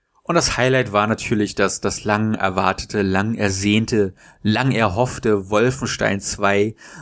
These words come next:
The New Colossus, wie es ja letztes Jahr bereits angeteast wurde. Ein großer cinematischer, also cineastischer Trailer mit, mit Gameplay vermischt.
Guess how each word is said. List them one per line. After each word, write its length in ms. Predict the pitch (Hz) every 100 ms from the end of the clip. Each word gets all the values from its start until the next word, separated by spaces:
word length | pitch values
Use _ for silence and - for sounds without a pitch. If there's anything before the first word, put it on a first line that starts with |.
| -
The 220 | 113 107
New 440 | 117 113 110 143 147
Colossus, 800 | 131 107 110 123 135 123 -
wie 280 | 110 101 104
es 100 | 98
ja 140 | - 95
letztes 380 | 98 - 101
Jahr 160 | - 95
bereits 340 | 95 95 95
angeteast 640 | - 107 117 - 113 - -
wurde. 400 | 104 107 107 107 _ - - _ _ _ _
Ein 580 | - 101 101 196 196 196
großer 760 | - 104 147 175 156 143 143 139
cinematischer, 1600 | 135 - - 117 107 104 110 117 110 104 101 98 98 98 98
also 200 | - 98
cineastischer 800 | - - 101 107 110 107 95 95
Trailer 500 | - 113 107 104 104
mit, 500 | 104 101 - - -
mit 380 | 120 110 - -
Gameplay 400 | 120 131 131 139
vermischt. 640 | 135 127 120 127 127 -